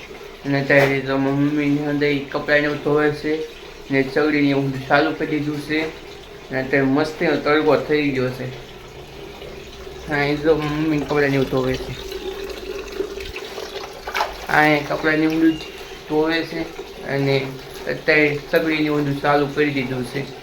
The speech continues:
કેમ કે, કે હજી અસલદા બે ત્રણ દી સાડી દેવાના થવાના ને. એટલે અહીં છે ને અમારા, અમારા સોસાયટીમાં કોઈ સાડીને એવું લઈને આવે છે. અમે,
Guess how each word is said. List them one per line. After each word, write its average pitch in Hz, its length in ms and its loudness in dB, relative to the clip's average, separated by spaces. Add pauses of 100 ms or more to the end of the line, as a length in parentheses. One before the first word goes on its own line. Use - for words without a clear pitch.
(500)
કેમ 160 220 2
કે, 147 240 -2
કે 143 500 4
હજી 143 360 0
અસલદા 147 520 4
બે 147 320 8
ત્રણ 151 300 4
દી 151 80 6
સાડી 143 280 4
દેવાના 147 340 4
થવાના 165 460 6
ને. 156 100 0 (640)
એટલે 139 340 4
અહીં 143 180 4
છે 151 140 -2
ને 151 60 0
અમારા, 151 500 6 (140)
અમારા 147 360 2
સોસાયટીમાં 151 640 -4
કોઈ 143 200 -2
સાડીને 147 400 2
એવું 143 180 -2
લઈને 143 280 0
આવે 147 260 2
છે. 147 220 -4 (680)
અમે, 143 400 0